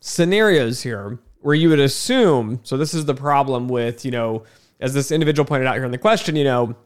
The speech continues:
the, they assumed, you know, there would probably be a more complex solution. And often there probably is a more complex solution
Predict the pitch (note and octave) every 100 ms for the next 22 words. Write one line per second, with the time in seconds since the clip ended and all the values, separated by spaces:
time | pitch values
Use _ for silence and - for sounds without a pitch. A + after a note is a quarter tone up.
0 | _ _ _ _ _ _ E3 D#3+ D3 C3+
1 | - - D#3+ D3 - F#3+ E3+ D#3 C3+ C3+
2 | C3 D#3 D3 C#3+ C3+ B2 C3 B2+ - C#3
3 | B2+ B2+ - C3 F#3 G#3 D3 G2+ - -
4 | - D#3 D3+ G3+ G#3 F3 D#3 C#3 _ _
5 | - F3+ G#3 A3+ A3+ F#3 D#3 - A3 G3
6 | D#3 D3+ C#3 D#3 C#3+ D3+ C3+ - D3 D#3+
7 | D#3 B2+ A#2+